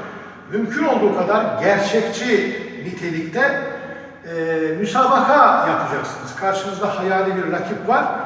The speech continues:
ona karşı müsabaka yapıyorsunuz. Evet, ne yapıyorsunuz? Soldan başladınız ve asla yerinizde sabit durmuyorsunuz. Sürekli hareket halindesiniz.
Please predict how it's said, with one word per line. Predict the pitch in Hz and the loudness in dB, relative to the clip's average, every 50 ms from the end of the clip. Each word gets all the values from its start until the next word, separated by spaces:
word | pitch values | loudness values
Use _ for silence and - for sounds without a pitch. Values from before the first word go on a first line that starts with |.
| - - - - - - | -8 -8 -10 -12 -8 -4
ona | 285 302 269 233 202 - | -2 2 2 2 2 2
karşı | 185 175 - - - 311 | 0 0 0 -2 -4 -4
müsabaka | - - 247 233 220 180 - - - | 0 2 4 4 6 4 4 4 2
yapıyorsunuz. | - - - - 208 - - - - - - - - - - - - - - - - - - - - - - - - - - - - - - - - | 0 0 -2 -4 -4 -6 -6 -10 -12 -12 -14 -14 -14 -14 -16 -18 -18 -20 -20 -20 -20 -20 -20 -20 -20 -20 -20 -20 -20 -20 -20 -20 -20 -20 -20 -14 -10
Evet, | 196 190 - - - - - - | -8 -6 -6 -6 -8 -10 -10 -4
ne | 233 247 | 0 2
yapıyorsunuz? | - - - 185 185 175 - - 175 185 202 - - - - | 2 2 2 2 0 -2 -2 -4 -4 -6 -6 -6 -8 -6 -4
Soldan | 190 185 185 - 165 160 185 185 - - - | -2 -2 0 0 0 0 0 -2 -2 -2 -2
başladınız | 190 - - - 170 - - 147 - 170 185 | -2 -2 -2 -4 -4 -4 -6 -6 -6 -4 0
ve | 226 269 277 269 - - - - - - - - | 2 2 4 4 2 -2 -2 -4 -6 -6 -2 2
asla | 254 262 269 262 - - - 254 247 | 4 4 4 4 4 4 4 4 4
yerinizde | 247 254 254 254 247 269 262 | 4 2 2 2 2 2 2
sabit | - - 240 240 240 240 240 240 247 | 2 4 4 6 6 4 2 2 0
durmuyorsunuz. | 254 233 208 170 165 - - - - - | 0 2 2 2 2 2 0 -2 -4 -4
Sürekli | - 226 220 208 208 - | -2 0 0 0 2 2
hareket | - 208 214 208 214 220 208 202 | 2 4 4 4 2 2 2 2
halindesiniz. | 180 170 - 165 160 202 - - - - 214 | 0 0 0 0 0 -2 -2 -2 -4 -4 -6